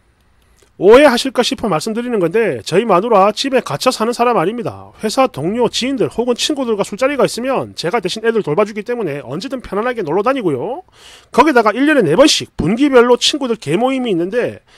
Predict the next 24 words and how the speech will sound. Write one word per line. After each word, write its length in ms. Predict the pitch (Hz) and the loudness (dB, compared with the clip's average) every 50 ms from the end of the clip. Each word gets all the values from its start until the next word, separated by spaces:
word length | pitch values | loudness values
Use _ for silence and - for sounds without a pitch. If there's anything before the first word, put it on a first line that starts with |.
| _ _ _ _ | _ _ _ _
일 200 | 240 269 302 311 | 0 2 4 6
박으로 380 | 294 294 285 254 247 220 165 135 | 6 6 6 6 4 2 2 2
여행도 320 | 151 160 214 254 247 247 | 0 -2 -2 0 0 2
다녀오게끔 600 | - 330 269 254 226 190 208 247 - - 226 185 | 2 2 0 2 2 0 0 -2 -4 -2 -4 -4
제가 220 | 139 - 156 196 214 | -4 -4 -4 -2 -2
편의를 300 | - - 220 254 262 233 | -2 -4 -4 -4 -4 -2
다 140 | - 170 196 | 0 0 0
봐줘요. 440 | 156 160 165 269 285 202 120 - _ _ _ _ _ - _ - - - - _ _ _ _ _ _ _ _ _ _ | 0 2 4 4 4 4 2 -2 _ _ _ _ _ -20 _ -20 -20 -20 -20 _ _ _ _ _ _ _ _ _ _
즉 240 | _ - 269 320 - _ _ _ - | _ 2 2 2 2 _ _ _ -4
이번 300 | 202 226 269 294 294 285 | 0 4 4 4 4 4
일이 160 | 294 277 247 | 2 0 0
아니라 280 | 139 160 202 277 285 254 | 0 0 2 4 4 4
해도 420 | 214 294 320 247 220 214 175 123 - | 4 4 6 6 6 6 4 2 -2
일 160 | 214 254 277 | -2 -2 0
년에 160 | 302 302 269 | 0 0 -2
최소 240 | 220 - 196 - 233 | -4 -4 -4 -2 -2
네 160 | 165 131 151 | -2 -2 -2
번 160 | 185 277 294 | -2 -2 -2
정도는 380 | 269 269 262 233 233 262 254 180 | -2 -2 0 0 0 0 0 0
외박을 300 | 139 156 196 240 240 196 | 0 2 2 2 2 2
하고 240 | 247 285 - 240 277 | 2 2 2 2 -2
있다 220 | 269 - 226 190 | 0 0 2 2
이 80 | 180 214 | 4 4
말입니다. 500 | 262 269 247 170 120 98 95 92 101 | 4 2 2 0 -6 -10 -14 -20 -20